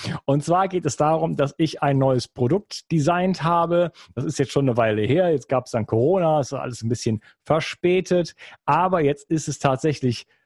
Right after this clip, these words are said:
raus sozusagen. Und bevor ich die Katze aus dem Sack lasse, wo es genau darum geht und was das Besondere daran ist, ähm, wollte ich dich ein bisschen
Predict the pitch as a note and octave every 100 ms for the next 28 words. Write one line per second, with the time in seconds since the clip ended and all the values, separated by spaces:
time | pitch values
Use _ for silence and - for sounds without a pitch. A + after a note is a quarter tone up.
0 | - G#2 A#2 C#3+ G#3 G#3+ - - C3 D#3
1 | - C#3+ D3 D3+ D#3 B2 B2 F3 D#3 -
2 | - D3+ - - A2+ B2 G#2 G2 C3+ -
3 | C3+ - C#3 C3 - - B2 A#2+ A#2+ A#2
4 | A#2+ A2 G#2+ G#2 D3 D3+ A2+ A#2 A#2+ -
5 | G2+ A#2+ D3 B2+ A#2 A2+ G#2 G#2 - -
6 | - - A#2+ B2 B2+ B2 D#3 D#3+ D3 C#3+
7 | C#3 - - - D3 D#3 - D3+